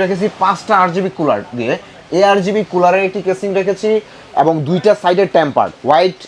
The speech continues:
এবং ব্ল্যাক, আপনারা যেটা পছন্দ নিতে পারবেন এই প্যাকেজের সাথে। আমরা রেখেছি এই আইস কুলারটা রেখেছি এই প্যাকেজের সাথে। আর পাওয়ার জেনারেট করার জন্য আমরা রেখেছি Oppo ব্র্যান্ডের একটি চারশো পঞ্চাশ ওয়াটের একটি পাওয়ার সাপ্লাই, যেটি দুই বছর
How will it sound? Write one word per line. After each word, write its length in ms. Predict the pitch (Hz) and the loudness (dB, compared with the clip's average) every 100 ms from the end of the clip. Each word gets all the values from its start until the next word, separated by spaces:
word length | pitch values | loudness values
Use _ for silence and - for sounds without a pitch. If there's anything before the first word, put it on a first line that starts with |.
| - 135 | -4 0
এবং 140 | 151 170 139 | 2 2 2
ব্ল্যাক, 220 | 143 117 - | 2 2 -4
আপনারা 220 | - 170 151 | -2 -2 2
যেটা 200 | 180 185 196 175 | 2 2 2 -2
পছন্দ 260 | 190 196 214 180 | -6 -4 -2 -2
নিতে 140 | 190 185 | 2 2
পারবেন 200 | 190 214 180 | 2 0 0
এই 60 | 170 | 2
প্যাকেজের 320 | 151 151 151 | 2 0 -2
সাথে। 160 | 160 202 233 - - - 127 | -2 -2 -4 -8 -12 -6 -2
আমরা 160 | 147 165 | 0 0
রেখেছি 260 | 165 180 - - 165 | 0 -2 -2 -2 -2
এই 60 | 151 - - - - | -2 -10 -18 -8 -2
আইস 160 | 160 170 - | -2 -2 0
কুলারটা 360 | 175 165 190 190 | 0 2 0 -2
রেখেছি 280 | 180 185 226 - | -2 -6 -8 -6
এই 60 | 175 | -4
প্যাকেজের 280 | 165 143 120 104 | -2 -2 -4 -6
সাথে। 140 | - - 107 | -10 -8 -8
আর 60 | 98 139 | -2 2
পাওয়ার 320 | 160 185 190 | 4 4 2
জেনারেট 240 | 202 196 - | -2 -4 -2
করার 180 | 196 190 202 | -2 0 -2
জন্য 120 | 208 156 | 0 0
আমরা 120 | 147 175 | 0 0
রেখেছি 280 | 170 170 190 - - - - - - - - 143 | -2 -4 -6 -6 -14 -18 -16 -14 -12 -14 -4 2
Oppo 180 | 190 226 208 | 4 4 4
ব্র্যান্ডের 360 | 202 185 185 185 175 | 2 2 0 2 0
একটি 220 | - 175 180 185 - | -2 -2 -4 -4 -2
চারশো 240 | 170 - 170 | -2 -2 0
পঞ্চাশ 220 | 190 208 208 | 0 2 2
ওয়াটের 200 | 208 196 | 2 0
একটি 100 | 170 | 0
পাওয়ার 160 | 165 147 | 0 0
সাপ্লাই, 220 | 151 165 135 | -2 -2 -2
যেটি 120 | 165 - 139 | -6 -8 -6
দুই 120 | 165 214 | -2 2
বছর 220 | 208 247 | 0 2